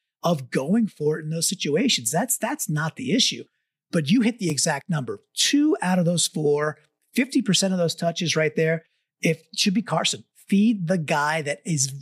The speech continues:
really, really good at lowering his head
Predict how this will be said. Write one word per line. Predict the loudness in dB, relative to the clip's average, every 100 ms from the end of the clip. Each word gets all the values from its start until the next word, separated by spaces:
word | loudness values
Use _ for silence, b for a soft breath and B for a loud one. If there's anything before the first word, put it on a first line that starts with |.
| 0
really, | 4 4 4 2
really | 2 2 2 2 0 -2
good | 0 0 2 0 -2 -10 _ _ -2
at | -2 -2 b b
lowering | -8 0 2 4 2 -2
his | -2 0
head | 0 0 -4